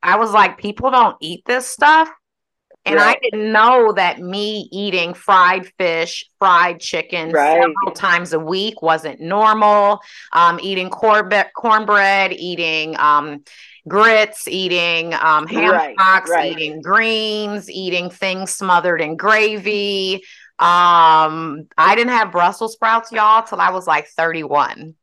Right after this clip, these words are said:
Speaker 1: Like, you didn't have
Speaker 2: Same.
Speaker 1: Brussels sprouts.
Speaker 2: Same. Same.
Speaker 1: I didn't
Speaker 2: Same.
Speaker 1: even eat
Speaker 2: Same.
Speaker 1: them. I
Speaker 2: Right.
Speaker 1: didn't
Speaker 2: I
Speaker 1: know
Speaker 2: don't
Speaker 1: it wasn't normal to have, like, these
Speaker 2: Yeah.
Speaker 1: super decadent desserts. Like, it was like, "Who's
Speaker 2: Mm.
Speaker 1: making this?" Like, it was
Speaker 2: Right.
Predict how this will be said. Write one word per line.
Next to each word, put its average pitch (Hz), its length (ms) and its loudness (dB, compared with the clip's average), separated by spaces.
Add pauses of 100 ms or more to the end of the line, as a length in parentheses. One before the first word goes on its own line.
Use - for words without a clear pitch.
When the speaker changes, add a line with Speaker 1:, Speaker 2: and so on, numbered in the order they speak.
(100)
Speaker 1:
Like, 196 220 0
you 254 180 0
didn't 294 180 2
have 294 260 4
Speaker 2:
Same. 226 40 -6
Speaker 1:
Brussels 220 420 -2
sprouts. 165 560 2
Speaker 2:
Same. - 120 -18 (180)
Same. 233 340 -2
Speaker 1:
I 285 60 -2
didn't 294 200 -2
Speaker 2:
Same. 254 160 -2
Speaker 1:
even 240 180 -4
eat 277 160 -6
Speaker 2:
Same. 349 200 -2
Speaker 1:
them. - 60 -10 (800)
I 208 280 4
Speaker 2:
Right. 202 240 2
Speaker 1:
didn't 208 180 -8
Speaker 2:
I 202 60 4
Speaker 1:
know 208 80 6
Speaker 2:
don't 208 100 4
Speaker 1:
it 170 100 -4
wasn't 202 400 -2
normal 196 460 2
to 185 80 0
have, 190 400 2
like, 175 240 0
these 175 200 -4
Speaker 2:
Yeah. 196 220 -2
Speaker 1:
super 220 300 0
decadent 175 720 -2
desserts. 196 760 0
Like, 165 300 0
it 202 160 -2
was 202 220 -4
like, 185 240 0
"Who's 220 220 -6
Speaker 2:
Mm. 202 40 -6
Speaker 1:
making 180 400 -4
this?" - 380 -8
Like, 165 180 0
it 196 120 0
was 202 220 -4
Speaker 2:
Right. - 80 -10